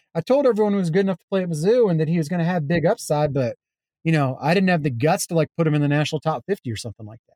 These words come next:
You know, we just kinda plugged him in at the end of the rankings. And then because of nine million people reclassifying, he's not even in the top one fifty anymore. But I think that the,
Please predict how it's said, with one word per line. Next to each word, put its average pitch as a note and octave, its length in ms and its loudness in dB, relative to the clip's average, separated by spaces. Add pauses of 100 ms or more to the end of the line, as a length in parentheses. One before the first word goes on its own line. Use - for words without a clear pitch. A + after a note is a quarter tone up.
(140)
You B2 80 -12
know, A#2 100 -8
we C#3 80 -4
just C#3 160 -10
kinda D3 220 -8 (920)
plugged F#3+ 280 2
him F#3 120 4
in F#3+ 140 4
at F#3 120 0
the F#3 120 0
end G3 140 2
of F3 60 0
the E3+ 60 2
rankings. F#3 640 0
And D3 160 2
then E3+ 220 2
because E3+ 380 0
of D3 100 2 (560)
nine F3 360 2
million F3+ 280 2
people F3+ 260 0
reclassifying, E3 800 2
he's D#3+ 120 2
not E3+ 160 2
even E3 160 2
in D#3 40 2
the D3+ 60 0
top F3 240 -2
one C#3+ 160 -2
fifty A3 340 -4
anymore. C3 440 -4 (520)
But C4+ 260 4 (380)
I G3+ 100 2
think G#3 300 0
that F#3 180 -2
the, F3 360 4